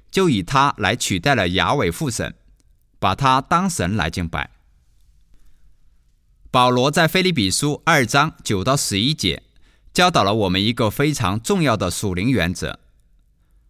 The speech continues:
凡谦卑的，必升为高。正因为耶稣选择了降为最低，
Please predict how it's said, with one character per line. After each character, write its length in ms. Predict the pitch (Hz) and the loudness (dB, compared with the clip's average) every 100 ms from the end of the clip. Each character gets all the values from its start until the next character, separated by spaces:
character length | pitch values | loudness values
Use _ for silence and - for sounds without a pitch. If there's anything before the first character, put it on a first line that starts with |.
| _ | _
凡 200 | - 135 | -2 0
谦 280 | 156 202 202 | 2 2 2
卑 200 | 202 196 | 2 0
的， 320 | 170 - - _ _ _ _ | 0 -4 -8 _ _ _ _
必 100 | 139 | -2
升 220 | 117 135 117 | 0 0 0
为 160 | 85 | -2
高。 260 | 98 113 - _ _ _ _ _ _ _ _ | -2 -6 -8 _ _ _ _ _ _ _ _
正 160 | - 165 | 2 4
因 220 | 165 165 | 6 4
为 360 | 165 110 - _ | 4 2 0 _
耶 160 | 156 180 | 0 2
稣 180 | 196 196 | 2 0
选 320 | 135 95 85 | 2 2 0
择 180 | 95 113 | 0 0
了 120 | 110 | 0
降 240 | - 143 | 0 0
为 120 | 92 | 0
最 220 | - 151 90 | 0 0 0
低， 300 | 123 143 | -2 -4